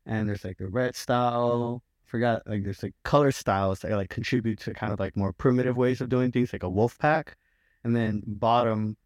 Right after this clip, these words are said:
the line goes to, like, teal management, which is just coincidentally we found.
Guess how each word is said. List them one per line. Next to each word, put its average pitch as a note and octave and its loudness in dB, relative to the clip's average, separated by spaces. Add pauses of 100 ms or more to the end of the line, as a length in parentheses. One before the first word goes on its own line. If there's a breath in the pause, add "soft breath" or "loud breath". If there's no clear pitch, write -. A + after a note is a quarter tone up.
the - -10
line A#2 0
goes G#2+ -2
to, A2 -6
like, F#2 -6
teal D3 4
management, F#2 -2
which C3 -2
is D3+ -2
just A2+ -2
coincidentally G#2+ -2
we G2+ -2
found. G2+ 0